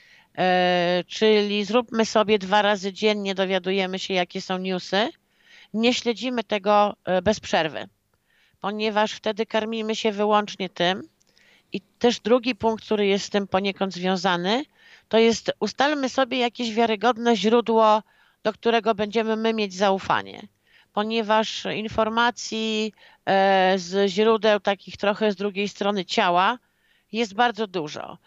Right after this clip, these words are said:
Są różne fake newsy dla zrobienia sobie publicity przez autora czy, czy, czy medium. W związku z tym ja jestem za tym, żeby słuchać, e, źródeł, nazwijmy to, wiarygodnych.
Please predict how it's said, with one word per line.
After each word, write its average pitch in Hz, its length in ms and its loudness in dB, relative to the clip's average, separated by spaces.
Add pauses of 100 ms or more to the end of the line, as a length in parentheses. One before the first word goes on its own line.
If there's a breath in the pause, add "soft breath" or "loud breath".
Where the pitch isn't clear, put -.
(180 soft breath)
Są 247 260 2
różne 240 520 -2
fake - 360 -2
newsy 190 420 -4
dla 175 400 0
zrobienia 185 460 -4
sobie 180 300 -2
publicity 175 840 -2
przez - 260 -2
autora 170 540 2
czy, 170 340 -4
czy, 165 340 -4
czy 180 200 -4
medium. 151 520 -4 (520 loud breath)
W - 20 -20
związku 226 300 -2
z - 80 -8
tym 240 220 0
ja 226 160 4
jestem 220 340 -2
za 214 140 0
tym, 214 200 -4
żeby 190 240 -4
słuchać, 202 640 -4
e, 190 160 0
źródeł, 190 420 0
nazwijmy 180 480 -4
to, 175 300 2 (380 loud breath)
wiarygodnych. 202 840 0